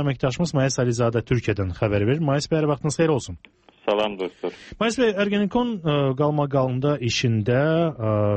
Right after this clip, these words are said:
Speaker 1: yerli Azərbaycan mətbuatı artıq, ə, azərbaycanlıların adlarını sadalamağa başlayıb və istinadi, ə, Türkiyənin, ə, məsələ rəsmi orqanlarına, ə,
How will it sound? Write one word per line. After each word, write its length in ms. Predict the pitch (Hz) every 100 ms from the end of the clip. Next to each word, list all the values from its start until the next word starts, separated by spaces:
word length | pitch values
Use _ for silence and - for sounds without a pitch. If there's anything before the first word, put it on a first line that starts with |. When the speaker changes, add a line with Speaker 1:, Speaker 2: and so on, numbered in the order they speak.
| 104
Speaker 1:
yerli 380 | 107 131 123 127
Azərbaycan 400 | 139 135 127 143
mətbuatı 640 | 123 113 139 123 - 208 196
artıq, 480 | 143 131 - 196 190 -
ə, 140 | 180 160 135
azərbaycanlıların 1800 | 135 131 131 131 127 120 131 135 135 135 135 143 156 147 147 160 208 214 -
adlarını 480 | 127 - 135 165 170
sadalamağa 540 | 143 131 127 120 117
başlayıb 400 | 90 87 - 160 147
və 60 | 151
istinadi, 560 | - 143 131 135 180
ə, 680 | 220 - - - - - 127 123
Türkiyənin, 720 | - 180 - 147 135 147 175 185
ə, 280 | - 120 117 113 113
məsələ 400 | 123 139 131 127
rəsmi 240 | 131 - 147
orqanlarına, 840 | 151 143 117 104 101 98 98 92
ə, 500 | 85 - - - 110